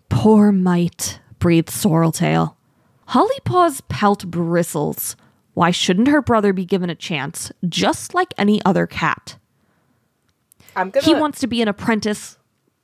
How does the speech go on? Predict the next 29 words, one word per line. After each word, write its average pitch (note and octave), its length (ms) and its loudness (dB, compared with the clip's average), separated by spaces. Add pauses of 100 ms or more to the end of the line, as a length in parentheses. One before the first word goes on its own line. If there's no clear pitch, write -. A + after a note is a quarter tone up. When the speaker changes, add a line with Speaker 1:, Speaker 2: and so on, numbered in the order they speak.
(160)
Speaker 1:
like F#3 200 0
Lionpaw G#3 640 4
and F3 80 -4
Hollypaw," F#3 760 0 (240)
J-Kit F3+ 440 -2
spat - 540 -4
Speaker 2:
Is C4+ 160 -2
Speaker 1:
defiantly. G#3 340 2
Speaker 2:
this G3 120 6
why E3+ 80 2
you E3+ 60 0
braced A#3 400 2
me A#3 160 -4
last F3 400 0
time F#3 460 -2 (360)
that A3 160 -2
he G#3 140 -6
might F#3 220 0
be F#3+ 140 -2
a - 60 2
brat? D#3+ 520 0 (1900)
Speaker 1:
Yeah, D#3+ 720 0
he's G#3+ 220 -2
a A#3 40 0
little E3 200 2
bit D3+ 100 -4
of - 80 -4
a D#3 60 -2
brat. - 340 -6